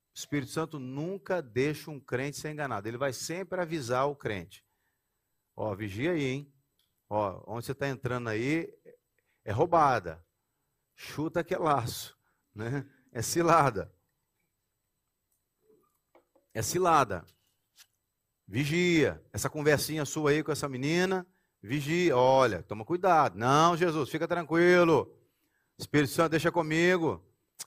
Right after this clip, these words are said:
Isso aqui é a décima, isso aqui não me, não me enrola, não. Fica tranquilo que eu sei lidar com isso aqui. Não faz meu tipo, não. Não vou me entregar, não. Pode ficar tranquilo, Espírito Santo." E aí, na hora que o sujeito vê,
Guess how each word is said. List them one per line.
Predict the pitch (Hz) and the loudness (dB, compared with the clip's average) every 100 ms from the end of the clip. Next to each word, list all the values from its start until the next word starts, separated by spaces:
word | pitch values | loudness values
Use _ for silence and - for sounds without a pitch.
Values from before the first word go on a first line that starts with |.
| _ - | _ -10
Isso | 127 | -4
aqui | 175 | 0
é | |
a | 170 | 2
décima, | 123 175 170 143 117 | 8 8 8 2 -6
isso | |
aqui | - | -4
não | 175 175 | -4 -4
me, | 165 | -6
não | 156 | -4
me | 165 | -2
enrola, | 143 160 160 | 0 2 2
não. | 147 151 170 147 90 _ _ _ _ _ _ _ _ _ | 4 4 4 2 -4 _ _ _ _ _ _ _ _ _
Fica | - 139 156 | -6 -4 -2
tranquilo | 165 175 160 147 156 185 | 0 -2 -2 2 6 6
que | 185 | 4
eu | 165 | -2
sei | - 175 | 0 2
lidar | 180 170 175 | 2 4 2
com | |
isso | - | 0
aqui. | 175 - 151 170 127 87 _ _ _ _ _ _ _ _ _ _ | -6 -2 2 4 2 -4 _ _ _ _ _ _ _ _ _ _
Não | - 131 | -12 -2
faz | 170 180 | 2 2
meu | 175 165 | 2 -2
tipo, | - 170 165 | 2 0 2
não. | 143 147 151 92 _ _ _ | 0 0 0 -6 _ _ _
Não | 117 | -8
vou | 123 160 | -4 -2
me | 175 | 0
entregar, | 180 170 151 156 | 2 4 4 4
não. | 151 | 2
Pode | 123 175 | 4 2
ficar | - 180 | 2 -4
tranquilo, | 180 165 - 160 | -2 -4 -2 -2
Espírito | 135 - 135 - | -4 -6 -8 -6
Santo." | 113 104 | -6 -4
E | |
aí, | 123 143 | -4 -4
na | 147 | -4
hora | 156 | -6
que | - | -8
o | |
sujeito | 127 139 139 | -8 -8 -8
vê, | 107 120 147 | -4 -2 -2